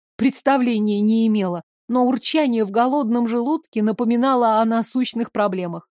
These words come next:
Время было обеденное, и ароматы свежеиспечённого хлеба витали в воздухе.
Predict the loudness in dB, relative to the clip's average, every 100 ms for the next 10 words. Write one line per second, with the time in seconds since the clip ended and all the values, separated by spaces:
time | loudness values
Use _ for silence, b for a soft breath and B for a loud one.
0 | _ _ _ -4 0 0 0 0 0 2
1 | 0 -2 -4 -6 -8 -8 -12 _ _ -2
2 | 0 2 2 0 -2 -4 -8 _ _ -2
3 | 0 2 0 -2 -4 -4 0 0 0 -2
4 | -2 -2 0 0 -2 -4 -2 -2 0 -2
5 | -4 -4 -4 -6 -12 -14